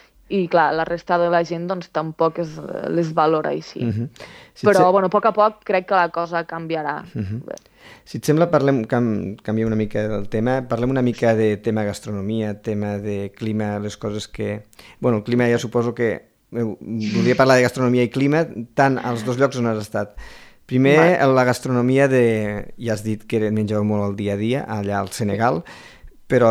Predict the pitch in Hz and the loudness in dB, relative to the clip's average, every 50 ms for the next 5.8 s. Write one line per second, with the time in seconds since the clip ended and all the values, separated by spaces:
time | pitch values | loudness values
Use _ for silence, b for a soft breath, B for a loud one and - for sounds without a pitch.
0 | 113 117 120 120 131 139 135 123 131 131 127 123 123 120 120 117 117 120 117 117 | 6 6 4 4 4 2 2 2 2 2 4 4 4 2 2 2 2 2 2 2
1 | 113 107 123 117 117 117 113 117 117 113 117 110 92 - 113 107 107 101 - - | 2 2 2 4 4 6 6 4 4 2 2 0 -2 -2 -2 -2 -2 -4 -4 -4
2 | 113 110 110 - _ - 117 113 - - - - 117 110 113 113 110 110 107 107 | -6 -6 -6 -4 _ 0 0 0 0 -2 -2 -2 0 2 2 2 2 2 2 2
3 | 107 107 107 107 104 110 107 - - 110 - - 120 110 107 104 101 107 - 113 | 2 2 0 0 0 -2 -4 -4 -6 -10 -8 -4 -4 -4 -2 -2 -4 -4 -4 -4
4 | 104 104 104 101 98 98 107 110 107 107 107 107 104 104 104 104 - 113 107 104 | -4 -4 -4 -4 -4 -4 -4 -2 -2 0 0 -2 -2 -4 -6 -6 -6 -6 -6 -6
5 | 104 110 104 113 117 - - - 143 139 123 120 110 107 107 104 | -8 -8 -8 -6 -8 -8 -8 -10 -10 -10 -8 -8 -10 -8 -10 -10